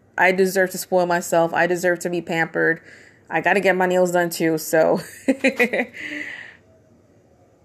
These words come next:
it is what it is, you know what I mean? So I'm glad that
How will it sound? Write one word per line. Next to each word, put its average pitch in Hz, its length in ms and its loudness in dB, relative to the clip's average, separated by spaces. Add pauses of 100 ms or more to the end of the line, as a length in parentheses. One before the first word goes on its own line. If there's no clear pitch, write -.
it 202 200 4
is 214 200 4
what 220 120 4
it 208 140 4
is, 165 220 2
you 185 80 0
know 190 100 4
what 202 100 4
I 208 40 -2
mean? 214 260 0
So 190 300 2
I'm 202 280 2
glad 214 440 4
that 208 420 4